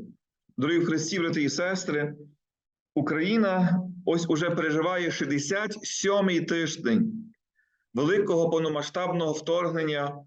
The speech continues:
російського агресора на мирну українську землю. Знову багато болю,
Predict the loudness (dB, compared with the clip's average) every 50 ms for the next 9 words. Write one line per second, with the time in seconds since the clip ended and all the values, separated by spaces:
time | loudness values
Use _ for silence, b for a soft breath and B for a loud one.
0 | _ _ _ _ _ _ 2 4 4 6 6 6 4 4 4 4 4 6 6 6
1 | 4 4 4 4 2 2 2 2 2 2 4 2 2 2 2 2 2 0 0 2
2 | 2 2 2 2 2 2 2 2 2 2 0 0 0 0 -2 -2 -2 -2 0 0
3 | 0 0 2 2 2 2 0 0 -2 -6 -10 -14 -18 _ _ _ _ _ _ _
4 | _ _ _ _ _ b b b b b b b b b _ _ _ _ -4 -2
5 | 0 0 0 0 0 0 0 0 0 -2 -2 -2 -2 -2 -2 0 0 0 0 0
6 | 0 0 0 0 0 -2 -6 -8